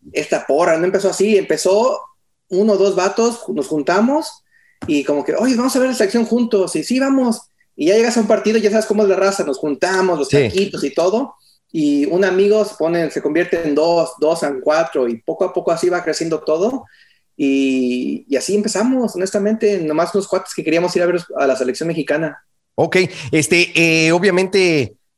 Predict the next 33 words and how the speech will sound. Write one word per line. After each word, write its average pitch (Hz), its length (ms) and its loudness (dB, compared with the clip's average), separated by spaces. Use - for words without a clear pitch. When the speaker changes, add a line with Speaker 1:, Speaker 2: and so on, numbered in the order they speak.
Speaker 2:
empiezan 208 560 2
a 190 60 2
juntarse, 175 960 0
este, 131 960 0
pero 151 180 2
¿por 156 160 -2
qué - 80 0
el 202 80 4
nombre 208 280 2
de 151 340 0
Panchos 156 480 0
Villa? 107 420 -2
¿Por 127 160 0
qué 180 160 2
ese 170 180 2
nombre? 147 200 2
Obviamente 156 460 2
se 131 140 -2
refieren 147 420 0
a - 140 -2
Pancho 143 340 0
Villa, 143 240 2
lo 135 100 2
entiendo, 143 460 0
pero 139 300 4
Speaker 1:
Mm. 117 80 -4
Speaker 2:
¿por 131 180 -2
qué 156 120 0
Panchos 156 420 -2
Villa 143 200 0
en 135 60 0
específico? 110 720 -6
Speaker 1:
Bueno, 165 280 2